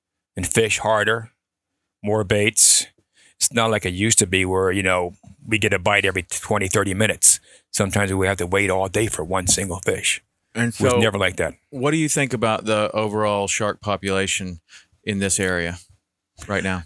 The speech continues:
Speaker 1: I think the shark population is pretty healthy. You know, not too many people even fish for 'em like we do. Uh, the commercial fishing has, you know, almost been gone, uh, now. So,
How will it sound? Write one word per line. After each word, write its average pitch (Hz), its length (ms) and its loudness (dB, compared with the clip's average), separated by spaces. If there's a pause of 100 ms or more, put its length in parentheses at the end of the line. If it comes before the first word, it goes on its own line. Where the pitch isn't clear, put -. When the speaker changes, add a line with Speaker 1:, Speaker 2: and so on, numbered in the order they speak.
Speaker 1:
I 285 100 0
think 339 180 -2
the 165 80 -2
shark 143 240 2
population 104 480 -2
is 90 60 -8
pretty 101 220 0
healthy. 82 440 -2 (360)
You 104 100 -4
know, 98 220 0
not 110 260 0
too 117 100 0
many 110 160 2
people 104 320 0
even 98 440 -2 (240)
fish 113 220 2
for 95 260 -2
'em 101 100 -6
like 85 240 -4
we 104 140 2
do. 85 280 -4 (600)
Uh, 98 220 0
the 95 80 0
commercial 104 500 0
fishing 98 480 0
has, 90 460 2
you 98 60 0
know, 87 160 0
almost 90 360 -2 (400)
been 90 160 -4
gone, 92 560 0
uh, 87 100 -8
now. 87 380 -2
So, 87 400 -2